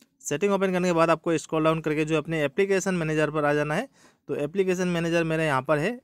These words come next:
ऐप्स, ठीक है, apps and permission, तो मैं इसको क्लिक करूँगा।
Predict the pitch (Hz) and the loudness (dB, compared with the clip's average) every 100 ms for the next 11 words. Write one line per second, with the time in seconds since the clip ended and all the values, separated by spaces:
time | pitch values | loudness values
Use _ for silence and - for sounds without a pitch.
0 | - 131 151 - - 214 175 85 _ _ | -6 -4 -4 -8 -6 -2 -2 -4 _ _
1 | _ 131 127 131 123 131 131 143 196 226 | _ -6 -4 -6 -4 -2 -2 -4 -4 -4
2 | 123 120 117 - 143 - 156 - 170 170 | -6 -4 -6 -6 -8 -6 -8 -4 -4 -2
3 | 269 | -4